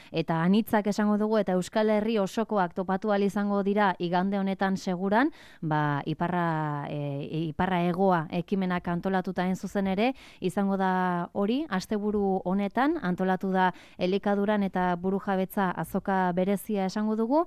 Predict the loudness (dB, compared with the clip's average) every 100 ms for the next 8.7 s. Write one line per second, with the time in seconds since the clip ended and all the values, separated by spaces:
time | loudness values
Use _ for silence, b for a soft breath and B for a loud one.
0 | B B B 0 0 0 -2 0 0 -2
1 | -2 0 0 0 0 0 0 0 0 0
2 | 0 2 2 2 2 0 -2 0 0 0
3 | -2 -2 0 2 2 2 0 -6 B B
4 | 0 0 0 0 0 0 0 0 2 2
5 | 2 2 2 0 0 0 2 2 2 2
6 | 2 2 2 0 0 0 -2 -2 0 0
7 | 2 0 0 0 2 2 2 2 0 -2
8 | 0 2 2 2 2 2